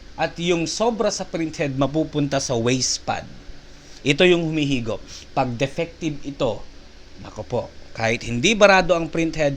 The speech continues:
pag defective ito, hindi talaga makakaakyat ang ink, hindi niya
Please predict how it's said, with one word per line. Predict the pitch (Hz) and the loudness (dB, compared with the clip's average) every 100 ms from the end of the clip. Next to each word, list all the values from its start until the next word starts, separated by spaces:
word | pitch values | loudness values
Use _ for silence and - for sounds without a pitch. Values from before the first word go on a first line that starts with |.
| - | -2
pag | 131 117 | -2 -2
defective | 123 - 196 - 196 156 | -2 -2 -2 -4 -8 -8
ito, | 151 170 131 - - - - - | -4 0 0 -2 -12 -18 -18 -4
hindi | 147 127 143 185 | -2 0 -2 -2
talaga | 190 170 156 | 0 0 0
makakaakyat | 156 151 156 - 147 - - 139 | -2 -2 -4 -6 -8 -8 -10 -6
ang | 131 135 | -6 -6
ink, | 123 117 - | -6 -8 -8
hindi | - 131 123 147 | -6 -4 0 0
niya | 151 143 | 0 -2